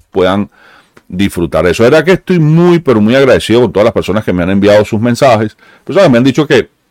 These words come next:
esta iniciativa está muy buena porque el, ellos están trabajando mientras escuchan el podcast. Eso es muy bueno. De hecho, próximamente vamos a tener un par de invitados. Vamos a tener unos capítulos muy buenos. Eh, por cierto,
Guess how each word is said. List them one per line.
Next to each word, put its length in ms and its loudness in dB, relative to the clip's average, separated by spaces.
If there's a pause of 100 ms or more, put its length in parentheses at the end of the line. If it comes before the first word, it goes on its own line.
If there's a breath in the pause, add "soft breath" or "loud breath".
(240)
esta 320 0
iniciativa 420 0
está 140 -2
muy 140 0
buena 240 2
porque 400 -2 (160)
el, 600 -2 (240)
ellos 260 2
están 240 -2
trabajando 400 2
mientras 220 0
escuchan 280 -4
el 120 -4
podcast. 340 -4
Eso 120 0
es 40 0
muy 220 -2
bueno. 220 -12 (120)
De 120 -4
hecho, 260 0 (180 soft breath)
próximamente 420 0
vamos 220 2
a 80 0
tener 220 0
un 100 0
par 180 2
de 60 0
invitados. 480 2
Vamos 160 0
a 40 -6
tener 120 0
unos 160 -4
capítulos 400 -4
muy 200 -4
buenos. 320 -2 (640 soft breath)
Eh, 360 -8 (420)
por 180 -4
cierto, 540 -2